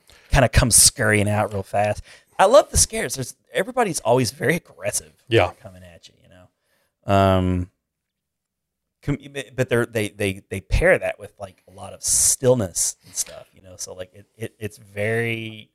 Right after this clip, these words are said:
Speaker 1: unsettling when it happens.
Speaker 2: I, I liked when he's sitting in the car and he's wa-, he's waiting for him and he's,
Speaker 1: <laughs> Yeah.
Speaker 2: he's like, "All right, Hochstetter, let's go."
Speaker 1: Yeah.
Speaker 2: And, like, this is totally normal.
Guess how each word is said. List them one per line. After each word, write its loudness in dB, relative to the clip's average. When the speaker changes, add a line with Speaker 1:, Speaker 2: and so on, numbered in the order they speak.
Speaker 1:
unsettling -12
when -20
it -20
happens. -8
Speaker 2:
I, -6
I 0
liked -2
when -8
he's -8
sitting -4
in -6
the -8
car -8
and -6
he's -2
wa-, -6
he's -4
waiting -4
for -4
him 0
and -4
he's, 2
Speaker 1:
<laughs> 6
Yeah. 8
Speaker 2:
he's -8
like, -2
"All -6
right, 0
Hochstetter, -4
let's -6
go." -2
Speaker 1:
Yeah. 6
Speaker 2:
And, -14
like, -4
this -2
is -4
totally 6
normal. 4